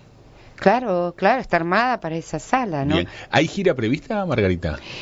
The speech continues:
Speaker 1: Eh, el año que viene, mm, vamos a salir. Este año hubo una serie de dificultades que no nos permitieron salir. Nosotros habíamos hecho Los Muertos para ir a, al, para tra-, viajar con ella en interior.
Speaker 2: Claro. Bien.
Speaker 1: Pero sí, vamos a salir porque,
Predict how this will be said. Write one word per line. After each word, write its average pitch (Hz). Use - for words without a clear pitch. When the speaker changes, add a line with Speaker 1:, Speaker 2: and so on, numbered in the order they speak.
Speaker 1:
Eh, 185
el 202
año 226
que 196
viene, 196
mm, 120
vamos 160
a 151
salir. 196
Este 185
año 151
hubo 147
una 139
serie 143
de 143
dificultades 139
que 156
no 165
nos 175
permitieron 143
salir. 165
Nosotros 160
habíamos 151
hecho 143
Los 165
Muertos 185
para 139
ir 143
a, 131
al, 135
para 135
tra-, 139
viajar 151
con 147
ella 147
en 143
interior. 131
Speaker 2:
Claro. -
Bien. 57
Speaker 1:
Pero 147
sí, 190
vamos 196
a 190
salir 190
porque, 170